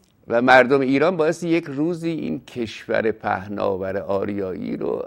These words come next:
از این زورگویان پس بگیرن. و این قضیه چنان روشن است که شب به دنبال روز می‌آید، یعنی بدون درجه از وضوح هست که این مردم، صاحبان اصلی این سرزمین،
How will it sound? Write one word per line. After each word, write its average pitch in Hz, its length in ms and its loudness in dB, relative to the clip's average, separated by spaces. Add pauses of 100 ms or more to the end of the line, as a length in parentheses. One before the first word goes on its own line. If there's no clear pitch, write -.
(100)
از 101 380 -8
این 139 180 -6
زورگویان 107 960 -4 (260)
پس - 300 -4
بگیرن. 135 500 -2 (2750)
و 117 80 0
این 180 180 0
قضیه 147 420 6
چنان 156 440 2
روشن 143 540 4
است 190 300 4
که 175 440 2 (360)
شب 143 420 2
به 127 100 2
دنبال 117 380 4
روز 110 320 2
می‌آید، 110 460 2
یعنی 120 200 0
بدون 120 260 -4
درجه 110 340 2
از 98 160 0
وضوح 117 540 -2
هست 156 220 -2
که - 320 -2
این 113 340 -8
مردم، 110 580 -6
صاحبان 110 500 -4
اصلی - 320 -6
این - 100 -8
سرزمین، 104 720 -6